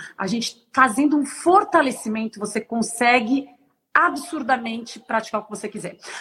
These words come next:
Normalmente, tem que fazer um fortalecimento adequado. E eu te digo assim, que é mais de noventa por cento dos casos. Então, é, vá atrás de um fortalecimento. E o grande problema é que quan-, quanto mais fraco a gente fica,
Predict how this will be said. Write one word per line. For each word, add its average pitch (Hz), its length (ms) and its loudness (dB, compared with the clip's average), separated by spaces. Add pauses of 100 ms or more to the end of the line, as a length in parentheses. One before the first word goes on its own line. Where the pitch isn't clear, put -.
(260)
Normalmente, 294 880 4
tem 320 140 -4
que - 40 -8
fazer 254 200 -2
um 233 60 -6
fortalecimento 214 600 -2
adequado. 185 560 0 (180)
E 269 60 -2
eu 294 80 -2
te 269 100 -8
digo 330 140 2
assim, 285 220 0
que - 80 -4
é 262 40 4
mais 320 220 4
de 359 80 -2
noventa 320 300 0
por 269 120 -14
cento 285 300 -6
dos 294 180 -4
casos. 175 520 2
Então, 311 480 2 (340)
é, - 320 0
vá 247 380 4
atrás 294 380 0
de 247 60 -10
um 226 40 -10
fortalecimento. 220 600 -12
E 254 40 -4
o - 20 -6
grande 320 340 4
problema 247 380 0
é 254 60 -4
que 226 100 -14
quan-, 294 320 2
quanto 269 260 -2
mais 339 600 4
fraco 247 460 2
a 196 40 -6
gente 190 320 -14
fica, 175 640 -10